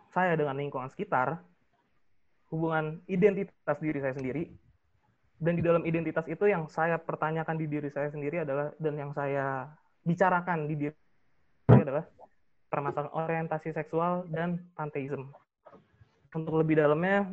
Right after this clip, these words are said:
eh, kita, eh, bakal saya kasih tahu ntar. Ini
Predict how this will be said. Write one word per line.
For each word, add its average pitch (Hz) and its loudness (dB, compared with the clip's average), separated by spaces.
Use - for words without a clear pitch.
eh, 151 0
kita, - -12
eh, 139 -2
bakal 131 0
saya 127 -6
kasih - -16
tahu 123 -8
ntar. 135 -6
Ini 247 4